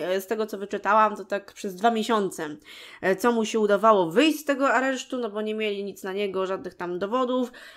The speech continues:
On opowiadał swoją wersję i go puszczali, a potem znowu: "Chodź tutaj jednak, Karl, z powrotem na, na przesłuchanie". E, z powrotem powtarzał tę wersję. E, w niektórych źródłach znalazłam informację, że czasami te wersje się od siebie różniły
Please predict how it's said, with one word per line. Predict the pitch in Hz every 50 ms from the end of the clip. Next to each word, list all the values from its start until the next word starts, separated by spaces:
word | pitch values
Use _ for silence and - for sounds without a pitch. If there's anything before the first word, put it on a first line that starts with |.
| -
On | - 196 202
opowiadał | 190 190 - 175 185 226 220 202 196 180
swoją | - - 185 180 175 170 165
wersję | 175 226 269 269 269 - - 247 240 233 220 208
i | -
go | - 170
puszczali, | - - 185 - - - 269 269 269 269 254
a | 240 247 247
potem | 254 247 247 220 202 190
znowu: | 190 220 214 190 170 170 170 165 117 143 185
"Chodź | - - 247 240 240 -
tutaj | - 214 - 202 196
jednak, | 202 202 - 180 175 - -
Karl, | - 202 196 190 -
z | - -
powrotem | - 180 165 170 202 196 - 190 180 180
na, | 175 175 175 175 170 170
na | 170 170
przesłuchanie". | 170 - - - - 190 180 233 254 294 294 294 294 302 294 294 - - - - - -
E, | 190
z | -
powrotem | - 196 185 254 285 285 285 277
powtarzał | 277 - 262 254 - 247 247 240 240 240
tę | 240 240 226
wersję. | 214 240 240 226 220 - 233 220 220
E, | 214 202 175 135 175 190 190
w | 196 202 196
niektórych | 202 240 233 - 277 262 254 233
źródłach | 220 247 247 247 247 240 226
znalazłam | 220 233 233 233 226 233 226
informację, | 220 214 - 214 202 214 226 - 233 214
że | 202 202 208 208 202 196
czasami | - 214 - - 226 269 320 330 302
te | 302 277 233
wersje | 226 247 254 254 - 247
się | 240 - 220 220
od | 214 -
siebie | - 220 208 220
różniły | 208 202 190 180 196 214 233 247 254 262 262